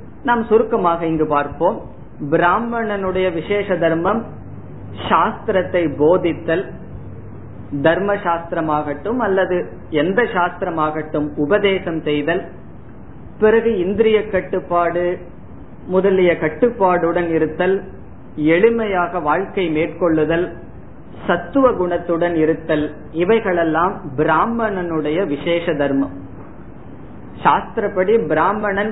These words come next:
பொருளுக்காக ஒரு காரியத்தை செய்யக்கூடாது. பிறகு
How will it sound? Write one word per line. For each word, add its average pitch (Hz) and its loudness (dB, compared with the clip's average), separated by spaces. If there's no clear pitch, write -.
பொருளுக்காக 196 2
ஒரு 180 2
காரியத்தை 165 2
செய்யக்கூடாது. 151 2
பிறகு 226 4